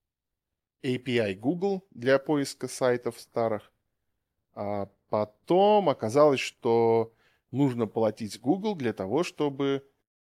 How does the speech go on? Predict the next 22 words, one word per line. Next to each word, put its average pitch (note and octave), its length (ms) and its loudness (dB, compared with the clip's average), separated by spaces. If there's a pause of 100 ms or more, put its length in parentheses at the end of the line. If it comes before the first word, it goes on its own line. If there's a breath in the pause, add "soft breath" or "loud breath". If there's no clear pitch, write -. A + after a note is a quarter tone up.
(500)
а, G2+ 720 -6 (200)
искать B2+ 420 -4
по A#2+ 100 0
сайтам. G2+ 500 -4 (600)
Первые C3+ 380 -2
двести A#2+ 400 -4
запросов A2 640 -2
в G2+ 200 -12
день G2+ 240 -6
бесплатно, A3 640 0
а G#2 40 -4
дальше C3+ 320 -2
уже G#2+ 180 -8
платно. - 480 -8 (440 soft breath)
А - 100 -6
потом, G#3 500 0 (140)
а, G2 460 -6
поисковой A#2 580 -2
движок A2 420 -2
Google E3 360 2
почему-то C#3+ 640 -2
упорно A#2+ 840 -2